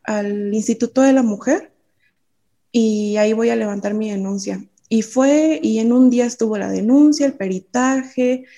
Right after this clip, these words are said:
este, la orden de protección, o sea, todo eso. Yo dije, "Ah, pues va a ser rápido, ¿no?". Este, y entonces yo me dirigí a una institución de las mujeres que está en el Estado de México.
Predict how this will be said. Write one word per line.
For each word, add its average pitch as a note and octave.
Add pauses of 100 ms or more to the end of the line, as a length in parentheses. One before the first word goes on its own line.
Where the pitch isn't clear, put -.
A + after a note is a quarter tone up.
(260)
este, G#3
la G3
orden A3
de G#3
protección, B3
o A3
sea, G#3+
todo A3
eso. A3+
Yo G#3+
dije, A3
"Ah, E4+
pues -
va B3
a B3+
ser B3+
rápido, B3
¿no?". A3+ (800)
Este, G#3+
y A3+
entonces A#3
yo B3+
me C4+
dirigí A#3+
a A3
una A3
institución A3
de A3+
las A3+
mujeres B3
que -
está G3 (400)
en A#3+
el A3+
Estado G#3+
de G#3+
México. B3+